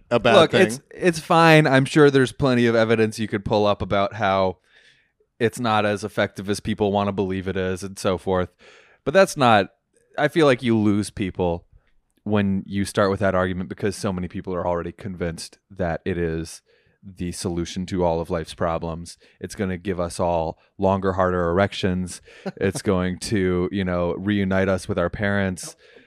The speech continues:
Speaker 1: I get it now.
Speaker 2: But here's it, like, you, you see what I'm saying? Like, the, the real, to me, the real problem is just forcing people to try an experimental vaccine that hasn't gone through the standard F D A approved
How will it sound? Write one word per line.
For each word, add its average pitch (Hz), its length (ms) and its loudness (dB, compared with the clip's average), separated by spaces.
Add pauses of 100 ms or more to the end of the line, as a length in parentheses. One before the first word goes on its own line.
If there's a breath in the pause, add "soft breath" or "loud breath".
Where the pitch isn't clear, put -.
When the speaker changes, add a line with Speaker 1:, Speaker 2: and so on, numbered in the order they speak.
(880 soft breath)
Speaker 1:
I 123 80 2
get 110 140 2
it 95 100 -2
now. 95 180 -6 (400)
Speaker 2:
But 127 300 2 (160)
here's 151 340 2 (320)
it, 160 200 2
like, 147 320 6
you, 190 160 2
you 190 160 2
see 247 120 0
what 220 120 8
I'm 170 80 8
saying? 151 240 6
Like, 123 260 4
the, 156 200 8
the 165 180 6
real, 220 380 6
to - 220 0
me, 294 220 4
the 180 120 6
real 135 200 6
problem 120 460 4
is 123 160 -2
just 131 340 -2
forcing 107 440 0
people 110 280 0
to 135 80 -2
try 107 240 2
an 113 60 2
experimental 110 580 0
vaccine 117 380 0
that 113 100 -2
hasn't 101 280 -4
gone 110 180 2
through 113 160 -2
the 104 360 -4
standard 107 540 2
F 101 220 -2
D 98 160 -4
A 95 320 0 (320 soft breath)
approved 104 720 0